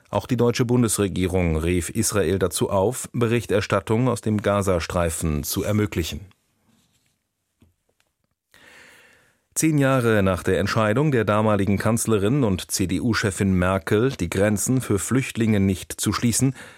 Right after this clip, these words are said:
wird in der Union weiter darüber diskutiert. C-D-U-Generalsekretär Linnemann befand, zu wenige Menschen hätten Arbeit gefunden.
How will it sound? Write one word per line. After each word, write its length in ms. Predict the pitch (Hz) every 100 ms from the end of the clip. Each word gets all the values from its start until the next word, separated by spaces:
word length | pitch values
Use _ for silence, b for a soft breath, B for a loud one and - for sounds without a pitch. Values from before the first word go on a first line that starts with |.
| B B
wird 220 | 120 135 -
in 160 | 143
der 120 | 131
Union 540 | 120 131 117 117 120 131 -
weiter 420 | 110 113 101 101
darüber 320 | 90 85 85 85
diskutiert. 640 | 82 - - 117 80 - - _ _ _ _ _ _
C-D-U-Generalsekretär 1300 | - 123 123 147 143 120 110 110 110 113 104 - 110
Linnemann 540 | 104 127 120 104 92
befand, 420 | 87 - 98 127 B B B B -
zu 260 | 135 131
wenige 380 | 127 139 123 110
Menschen 440 | 104 101 98 123
hätten 280 | 110 113 117
Arbeit 400 | - 127 127 113
gefunden. 480 | 110 - 85 -